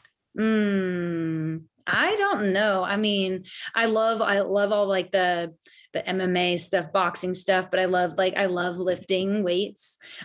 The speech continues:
Um, so I don't know, the, I can't remember the exact names of all of them, but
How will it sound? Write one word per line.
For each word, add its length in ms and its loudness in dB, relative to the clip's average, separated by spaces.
Um, 480 0
so 100 2
I 0 -
don't 160 2
know, 120 4
the, 140 -2
I 80 2
can't 200 0
remember 280 2
the 120 0
exact 300 -2
names 280 0
of 100 0
all 160 4
of 80 -2
them, 280 -2
but 240 0